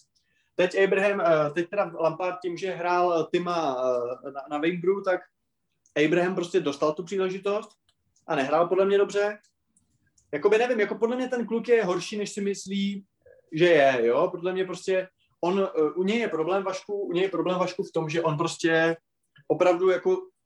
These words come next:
toho na hřišti moc nepředvede, když nedává góly. Když dá dva góly, no tak nazdar, že jo. Ruud van Nistelrooy, vole, taky tam jako nedělal úplně skopičiny.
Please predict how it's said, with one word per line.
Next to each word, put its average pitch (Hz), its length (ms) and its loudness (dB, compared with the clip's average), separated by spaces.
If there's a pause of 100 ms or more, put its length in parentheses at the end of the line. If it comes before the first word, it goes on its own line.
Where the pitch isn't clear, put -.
toho 180 280 -2
na 175 80 0
hřišti 165 320 -6
moc 175 220 -2
nepředvede, 170 680 2 (640)
když 165 160 0
nedává 156 420 2
góly. 113 340 -6 (420)
Když 156 160 -4
dá 240 180 2
dva 180 140 0
góly, 147 300 0
no 175 100 -2
tak 165 120 -8
nazdar, 123 380 -6
že 110 120 -6
jo. 110 100 0
Ruud 151 140 -2
van 170 120 0
Nistelrooy, 123 580 -2
vole, 113 160 -6
taky 139 240 -8
tam 123 160 -4
jako 123 220 -4
nedělal 120 360 -2
úplně 107 180 -2
skopičiny. - 580 -8